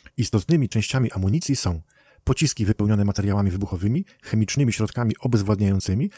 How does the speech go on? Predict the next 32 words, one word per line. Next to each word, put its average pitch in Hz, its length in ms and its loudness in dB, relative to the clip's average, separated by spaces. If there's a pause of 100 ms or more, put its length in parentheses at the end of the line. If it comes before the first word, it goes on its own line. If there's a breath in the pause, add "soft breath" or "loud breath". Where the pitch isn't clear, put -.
(140 loud breath)
lub 110 300 4
zapalającymi 107 840 0 (200 loud breath)
albo 110 240 2
innymi 123 320 0
substancjami, 143 580 -2
których 113 280 2
działanie 120 360 0
zagraża 98 340 0
życiu 127 260 -2
lub 110 160 2
zdrowiu, 98 420 2 (560)
spłonki 139 560 0
inicjujące 110 440 0
spalanie 104 300 2 (100)
materiału 107 400 0
miotającego 107 580 0
i 110 100 0
materiał 107 360 0
miotający 107 380 -2
w - 40 -6
postaci - 320 -6
prochu 123 220 -2
strzelniczego. 90 560 -4 (840 soft breath)
Artykuł 147 360 -2
szósty. - 380 -6 (520)
Punkt - 240 -2
pierwszy. 90 340 -6 (840 loud breath)
Zabronione 117 420 2
jest 104 120 0
dokonywanie 104 420 2
przeróbek 98 380 -2
broni, 104 300 0